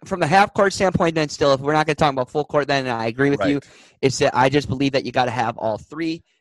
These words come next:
Speaker 2: You
Speaker 1: Um,
Speaker 2: do.
Speaker 1: and it
Speaker 2: You do.
Speaker 1: Because, um, sometimes teams, continuity allows teams to have more station, uh, better screening. Um, it, it, it might be a good, a way to, uh, create the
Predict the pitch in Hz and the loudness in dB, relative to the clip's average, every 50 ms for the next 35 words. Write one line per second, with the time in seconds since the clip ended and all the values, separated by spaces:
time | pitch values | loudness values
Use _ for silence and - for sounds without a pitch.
0 | _ - 107 117 117 120 117 110 190 123 127 127 131 - _ _ 101 107 107 104 | _ -6 -4 0 0 2 2 2 0 -2 -6 -10 -12 -14 _ _ -4 -2 0 2
1 | 101 90 80 - - _ _ _ _ _ - - 139 - - 156 139 127 - - | 0 0 0 -6 -14 _ _ _ _ _ -2 -2 -2 2 4 4 4 4 0 -2
2 | - 123 123 120 113 113 104 - - - 160 156 - - 160 156 143 - - - | 0 0 2 2 0 -4 -8 -10 -2 -2 -2 -2 0 -2 -2 -2 -2 -8 -12 -10
3 | - 165 156 151 139 - - - - _ _ - 165 156 156 156 156 160 165 156 | -8 -8 -8 -8 -10 -12 -14 -16 -16 _ _ -4 -2 -2 0 0 0 2 2 4
4 | 139 135 135 135 135 - - - 151 143 139 - - 139 120 147 139 131 123 127 | 4 4 2 2 0 -2 -4 -8 -8 -8 -8 -10 -12 -6 -4 -2 -2 -4 -4 -6
5 | 131 123 120 - - - 139 131 - - - 123 120 117 131 135 131 117 - - | -10 -10 -8 -6 -2 -2 -2 -2 -2 -2 -2 -2 0 0 0 -2 -2 -2 -4 -6
6 | - 156 151 156 156 156 160 165 _ _ _ _ _ - _ - 123 123 120 113 | -4 -4 0 0 0 0 -2 -6 _ _ _ _ _ -12 _ 2 4 4 4 2
7 | 117 113 - 120 123 - _ _ - 123 - - 131 127 131 135 135 127 131 127 | -2 -4 -6 -6 -6 -6 _ _ -6 -6 -2 -2 -2 0 0 -2 -2 0 2 2
8 | 123 113 - 127 123 120 117 - - 120 120 120 117 117 117 - - 120 - - | 2 2 2 0 0 0 -2 -4 -4 -2 0 0 0 0 0 -2 -4 -4 -4 -6
9 | - 120 - - 143 123 120 - _ 131 110 | -8 -10 -4 -2 0 0 0 -2 _ -10 -10